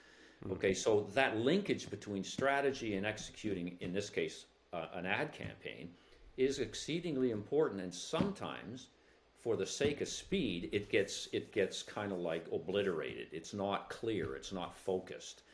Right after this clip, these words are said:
Speaker 2: It gets vagueness popping in. So the worst situation is you could be finding the right answer to the wrong problem. You could find a solution, an ad campaign,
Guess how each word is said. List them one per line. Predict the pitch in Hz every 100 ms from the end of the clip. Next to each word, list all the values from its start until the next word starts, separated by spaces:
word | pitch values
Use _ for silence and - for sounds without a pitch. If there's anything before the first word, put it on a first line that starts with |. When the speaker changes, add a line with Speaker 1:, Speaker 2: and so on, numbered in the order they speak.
| - -
Speaker 2:
It | 85
gets | 101 92 -
vagueness | 85 101 101 107 98 76 - - -
popping | 95 92 95
in. | 151 87 98 - - -
So | - 131 117
the | 107
worst | 107 160 196
situation | 123 - 101 135 190 104
is | 92 90
you | 156
could | 127
be | 113
finding | 107 120 123 110 101
the | 95
right | 107 123
answer | 107 123 - - 90 127 - - _ -
to |
the | 107
wrong | 104 107 101
problem. | 95 139 156 131 80 60 - _ _ -
You | 120
could | -
find | - 123 107
a |
solution, | 98 110 107 160 190 - 82 113 131
an | 92
ad | 98 113 139
campaign, | - 85 78 - 71 71